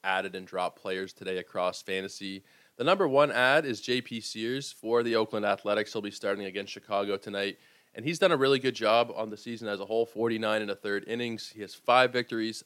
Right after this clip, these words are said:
only thirty-one strikeouts, but very nice ratios, a two thirty-seven E R A and a one point one one whip for J P Sears. Looking at the slate tonight,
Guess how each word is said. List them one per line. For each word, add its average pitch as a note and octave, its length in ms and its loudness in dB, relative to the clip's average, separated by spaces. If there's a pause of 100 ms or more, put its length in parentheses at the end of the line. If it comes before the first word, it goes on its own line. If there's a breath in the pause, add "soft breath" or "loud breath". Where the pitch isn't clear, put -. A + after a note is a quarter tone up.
only D3+ 280 -2
thirty-one A#2 480 -2
strikeouts, G2+ 520 -4
but F2+ 200 -8
very A2 220 0
nice G2+ 300 -6
ratios, F#2+ 520 -8
a - 80 -16
two C3+ 180 -4
thirty-seven A2 600 -4
E G2 80 -10
R F#2 180 -4
A F#2+ 220 -2 (420 soft breath)
and G2 100 -6
a F#2+ 60 0
one G2+ 240 0
point G2 320 -6
one F#2 260 -4
one F#2 240 -4
whip F#2 200 -2
for G2 100 -12
J F#2 220 -6
P F#2+ 180 -12
Sears. G2 500 -6 (420 soft breath)
Looking D3+ 340 2
at C#3 160 4
the B2+ 80 -6
slate B2+ 320 2
tonight, B2 420 0